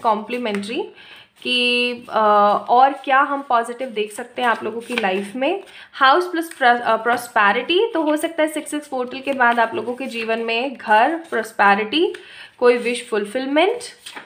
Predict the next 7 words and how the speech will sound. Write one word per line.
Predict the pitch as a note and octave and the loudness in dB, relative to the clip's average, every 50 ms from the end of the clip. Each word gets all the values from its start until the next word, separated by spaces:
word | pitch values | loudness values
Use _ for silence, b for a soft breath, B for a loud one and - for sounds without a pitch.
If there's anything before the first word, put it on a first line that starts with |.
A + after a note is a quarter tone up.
| B B B B - | B B B B 0
and | D4 D#4+ D4+ B3+ A#3+ C#4 F#4+ - | 2 4 4 4 2 0 -2 -6
true | - - - - - - D4 C#4+ | -10 -12 -20 -12 -4 -2 0 2
love | C4 A3 F#3 F3+ | 4 2 2 2
आ | F3 - | 2 -2
जाए, | - - E3 - G#3 - - | -2 -2 -4 -4 -4 -6 -6
ठीक | - D4 D4+ - | -6 -6 0 2
है। | G4 E4+ A3+ - - B | 4 4 4 4 0 B